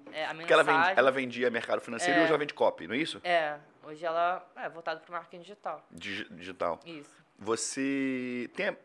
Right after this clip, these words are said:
Speaker 2: al-, alguma mulher como referência hoje no mercado nacional?
Speaker 1: Ahn, bom, tem a Vanessa Oliveira, eu
Speaker 2: Não
Speaker 1: adoro.
Speaker 2: conheço.
Speaker 1: É, ela é voltada pro nicho de relacionamento.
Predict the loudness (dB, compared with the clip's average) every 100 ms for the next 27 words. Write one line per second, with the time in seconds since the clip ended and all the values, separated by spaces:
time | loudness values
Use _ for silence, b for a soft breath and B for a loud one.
0 | 0 0 0 -2 0 -4 -6 -6 -4 -2
1 | -4 -4 -10 -10 -8 -6 -6 -8 -12 -14
2 | B B B -4 -2 -2 -4 -4 -2 -4
3 | -4 -2 0 -2 -4 _ _ _ _ -12
4 | -10 -8 -10 -12 -14 -6 -4 -4 -6 -14
5 | -14 -16 -12 -6 -4 -4 -4 -8 -6 -6
6 | -4 -8 -6 -6 -6 -8 -6 -6 -4 0
7 | 0 2 0 -2 -4 -6 -4 -6 -6 -6
8 | -2 -2 -2 -12 -16 -16 -16 -10 -10 -10
9 | -14 -14 -14 -16